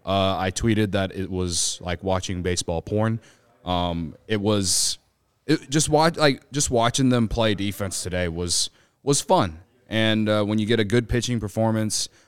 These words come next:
on top of the great defense, all I've ever said is if you get two facets of,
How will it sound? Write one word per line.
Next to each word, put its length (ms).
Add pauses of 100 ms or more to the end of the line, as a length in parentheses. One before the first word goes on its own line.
(140)
on 160
top 260
of 80
the 80
great 280
defense, 440 (320)
all 160
I've 140
ever 160
said 280
is 280
if 140
you 100
get 340
two 240
facets 580
of, 320